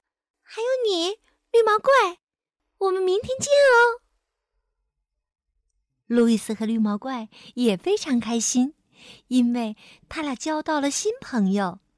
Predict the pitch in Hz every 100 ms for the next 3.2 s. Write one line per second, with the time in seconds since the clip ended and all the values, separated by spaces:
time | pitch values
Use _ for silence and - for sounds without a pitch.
0 | _ _ _ _ _ _ _ _ _ _
1 | _ _ _ _ 226 240 220 - 214 202
2 | - - 220 208 220 190 196 214 196 240
3 | 233 226